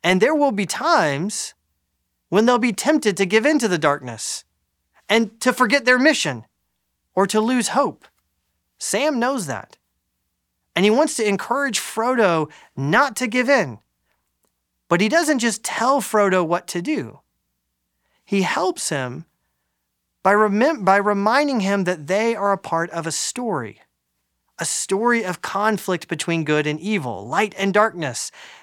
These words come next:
And yet ultimately, as with those great adventure tales, Sam believes that theirs will be a story of victory. In the fourth chapter of his letter, Peter is doing something very similar.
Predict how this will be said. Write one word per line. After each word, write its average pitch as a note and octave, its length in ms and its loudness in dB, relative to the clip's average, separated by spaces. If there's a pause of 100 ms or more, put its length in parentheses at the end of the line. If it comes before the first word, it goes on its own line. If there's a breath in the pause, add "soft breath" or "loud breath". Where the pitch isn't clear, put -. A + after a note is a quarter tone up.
And E3+ 180 2
yet F#3 140 4
ultimately, F3 800 -2 (120)
as G3 280 4
with A3 160 2
those G#3+ 180 4
great F#3+ 260 2
adventure G#3+ 380 0
tales, C#3+ 540 -4 (880)
Sam B3+ 480 0
believes A3+ 540 0
that D#3+ 240 -4
theirs G3+ 440 -2
will F#3 240 -2
be E3 220 -4
a D3 80 -12
story D3+ 460 -4
of C#3+ 120 -8
victory. C3+ 600 -6 (760)
In F3 140 2
the F3+ 60 4
fourth A#3 320 0
chapter F#3+ 360 0
of D#3 120 -2
his D3+ 180 -8
letter, E3 440 -2 (580)
Peter C4+ 420 -2
is F3+ 260 -6
doing F#3+ 220 0
something F3 320 -2
very D#3+ 180 0
similar. D#3 460 -6